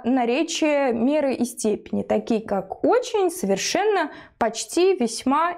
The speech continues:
и «абсолютно». Ну, например, «весьма неплохо» или «очень нехорошо».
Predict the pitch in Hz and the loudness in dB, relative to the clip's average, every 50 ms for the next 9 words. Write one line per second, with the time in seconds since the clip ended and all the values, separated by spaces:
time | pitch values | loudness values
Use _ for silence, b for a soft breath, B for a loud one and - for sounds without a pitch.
0 | - - 233 262 262 262 262 - - 240 208 185 175 175 175 - 196 180 - B | -4 -2 0 0 0 -2 -4 -4 -4 -2 -2 -2 -4 -6 -8 -8 -8 -8 -8 B
1 | B B B B - 349 392 370 - - 220 220 214 202 202 202 B B B - | B B B B -2 0 2 2 2 2 2 2 2 0 -2 -4 B B B 0
2 | 208 214 226 240 - - 320 349 427 539 587 571 571 - 240 214 208 214 - 185 | 0 2 2 0 0 0 2 2 2 2 0 -2 0 0 2 2 0 -2 -2 0
3 | 196 196 190 190 - - 202 196 196 196 - - - - - 240 220 214 185 - | 2 2 2 2 0 0 0 0 0 -2 -6 -14 -6 -2 2 2 2 2 0 -4
4 | - - _ - 240 285 359 349 - - 269 240 226 226 254 247 - 254 233 233 | -10 -8 _ 0 0 0 0 -2 -2 0 2 4 4 2 2 0 -2 -2 -2 -2
5 | 202 - - - - - | -4 -6 -8 -10 -10 -10